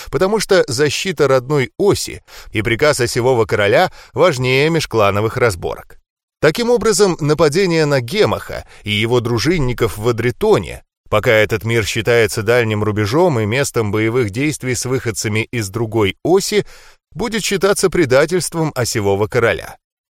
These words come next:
Так как клану Люцифера осевой король не давал приказа явиться в Адритон,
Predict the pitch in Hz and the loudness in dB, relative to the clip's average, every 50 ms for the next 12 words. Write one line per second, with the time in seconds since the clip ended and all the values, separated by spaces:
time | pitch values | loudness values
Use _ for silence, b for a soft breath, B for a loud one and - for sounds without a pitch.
0 | _ _ - 127 120 - - 135 123 - - - - - 123 135 135 127 123 127 | _ _ 0 0 0 2 0 0 0 0 -4 -12 -8 -2 2 2 2 4 2 0
1 | 120 117 - - 123 92 120 135 131 123 113 - - 120 127 135 123 - 123 117 | -2 -2 -2 -2 -4 0 2 2 2 2 2 0 0 2 2 2 2 2 2 4
2 | 131 139 131 120 117 117 113 117 113 127 170 202 190 - - 139 - 131 123 113 | 4 4 4 2 0 0 2 2 4 4 4 2 2 0 -2 -2 2 2 2 2
3 | 95 104 101 104 104 98 110 101 - - 104 101 101 101 113 107 - 104 80 - | 2 0 -2 0 0 -2 -2 -2 -2 -2 0 0 0 0 -2 -2 -2 -4 -6 -6
4 | 90 | -12